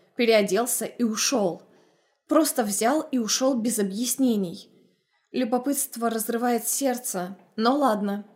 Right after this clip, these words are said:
я сумею потерпеть до вечера. Приготовив еду, собираюсь выходить из дома. Нужно увидеть маму. Я сильно соскучилась. И поругать, почему она так быстро предала меня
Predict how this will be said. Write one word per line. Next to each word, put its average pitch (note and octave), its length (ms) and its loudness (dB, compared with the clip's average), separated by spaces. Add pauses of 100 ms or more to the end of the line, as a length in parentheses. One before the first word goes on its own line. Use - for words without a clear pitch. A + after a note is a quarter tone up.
я B3 380 2
сумею C#4 440 0
потерпеть A3 540 -4
до G#3 100 -2
вечера. G#3+ 540 -4 (720)
Приготовив G#3+ 640 0
еду, G#3+ 320 -4
собираюсь G#3+ 520 -2
выходить G3+ 460 -4
из A3 120 -4
дома. F#3+ 440 -2 (480)
Нужно C4+ 420 4
увидеть G#3+ 480 -4
маму. F#3+ 480 -2 (140)
Я A#3+ 160 2
сильно A#3+ 340 0
соскучилась. A3 840 -4 (560)
И D4+ 120 4
поругать, A#3 760 0
почему A#3+ 360 2
она B3 160 2
так G3+ 260 -4
быстро A#3+ 360 -4
предала C4+ 680 2
меня F#3+ 420 -2